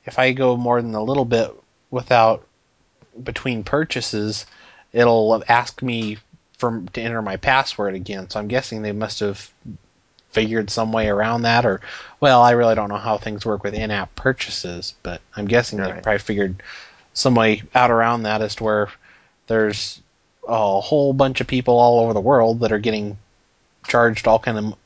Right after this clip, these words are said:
Speaker 1: kinds of money between a hundred dollars and fourteen hundred dollars, buying all kinds of these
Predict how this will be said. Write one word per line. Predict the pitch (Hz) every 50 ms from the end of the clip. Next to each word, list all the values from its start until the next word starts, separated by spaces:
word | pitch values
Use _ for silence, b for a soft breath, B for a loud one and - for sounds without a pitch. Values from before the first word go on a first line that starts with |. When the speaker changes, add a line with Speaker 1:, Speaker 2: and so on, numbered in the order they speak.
| _ -
Speaker 1:
kinds | - 131 123 117 113 101 104
of | 101
money | 107 127 131 120 117
between | 113 113 - 127 113
a | 104
hundred | 113 117 117 113
dollars | 110 104 107 110 113 107 -
and | 98 92
fourteen | - - 139 117 98 - - 175 160
hundred | 127 110 107 107
dollars, | 104 101 98 98 101 101 104 110 120 - - B B B B B B B B B B _ _ _
buying | 165 139 117 120 123 123 120 117 117 113
all | 107 107 117 131
kinds | 135 - 139 135 131 127 117 107 113
of | 110 107 104
these | 104 110 104 104 101 104 -